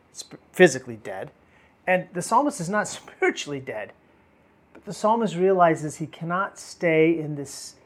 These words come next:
state of mediocrity, this state of just carelessness and apathy. He needs to have a hunger for God's presence, a desire for God's glory to be revealed in his life.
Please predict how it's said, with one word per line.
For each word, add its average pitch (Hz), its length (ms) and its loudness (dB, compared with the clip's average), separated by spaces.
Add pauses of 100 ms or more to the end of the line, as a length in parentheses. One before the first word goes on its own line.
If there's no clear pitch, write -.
(100)
state 156 380 -4
of 139 100 -4
mediocrity, 139 800 -4
this 131 180 -14
state 160 300 -2
of 160 140 -4
just - 280 -14 (1160)
carelessness 190 680 4
and 143 160 -12
apathy. 160 520 0 (140)
He 196 220 -2
needs 185 380 -4
to 151 100 -8
have 143 640 -2 (400)
a 139 100 -6
hunger 151 600 -6 (720)
for 143 120 -8
God's 127 320 2
presence, 131 460 -10
a 135 40 -8
desire 156 720 6 (600)
for 131 140 -14
God's 156 400 8
glory 156 520 -2
to 139 120 -10
be 127 100 -8
revealed 123 460 -10
in 120 80 -14
his 117 260 -16
life. - 380 -16